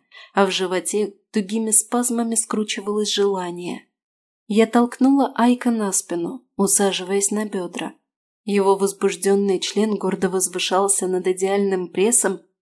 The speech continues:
доставая мне до пупка. Стало даже немного страшно от мысли, как это великолепие во мне поместится. Только отступать было поздно. Я прошлась ладонями по вздымающейся груди, легонько царапнув тёмные горошины сосков,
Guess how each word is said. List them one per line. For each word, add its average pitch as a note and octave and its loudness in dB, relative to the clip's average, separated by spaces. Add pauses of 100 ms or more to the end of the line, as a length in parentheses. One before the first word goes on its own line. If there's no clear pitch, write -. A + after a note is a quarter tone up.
доставая A3+ -2
мне A3 -6
до G#3 -4
пупка. G3 -6 (520)
Стало F#3 -2
даже F#3 -2
немного F#3+ -4
страшно F#3+ -2
от F3 -8
мысли, G3+ 0 (160)
как A3+ 0
это A#3 2
великолепие G#3+ 2
во G3+ 4
мне G#3+ 2
поместится. G#3 0 (560)
Только A3 0
отступать A#3+ -2
было F#3+ -2
поздно. E3+ -6 (720)
Я G3 2
прошлась F#3+ -2
ладонями F#3 -2
по F3 -8
вздымающейся F#3 -4
груди, F3+ -10 (360)
легонько G3+ 0
царапнув F#3 -4
тёмные F3+ -6
горошины F3+ -6
сосков, G#3 -2